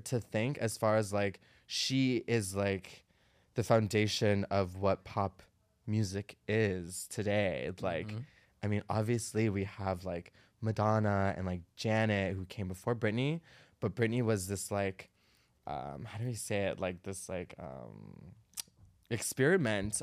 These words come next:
Speaker 1: on, on the machine that is, like, pop culture now,
Speaker 2: Yes.
Speaker 1: you know? So she's mother, like, everything. <laughs>
Speaker 2: Said so beautifully.
Speaker 1: Yeah.
Speaker 2: One hundred percent. That exactly.
Speaker 1: Yeah.
Speaker 2: Like,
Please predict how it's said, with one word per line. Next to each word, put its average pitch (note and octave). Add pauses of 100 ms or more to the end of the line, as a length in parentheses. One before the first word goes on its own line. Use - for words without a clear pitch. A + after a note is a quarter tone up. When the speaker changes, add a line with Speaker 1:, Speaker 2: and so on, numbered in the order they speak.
Speaker 1:
on, G#2+
on G2+
the G2
machine G#2+
that F#2
is, F#2
like, F2+
pop -
culture G#2+
now, C2
Speaker 2:
Yes. G#2
Speaker 1:
you C#2
know? D3 (280)
So -
she's C#3
mother, G#2 (240)
like, G#2 (320)
everything. F2
<laughs> -
Speaker 2:
Said C#3+
so B2
beautifully. G2
Speaker 1:
Yeah. D#3 (360)
Speaker 2:
One C#3
hundred C#3
percent. G#2+ (540)
That G#2+
exactly. G#2
Speaker 1:
Yeah. G2
Speaker 2:
Like, B2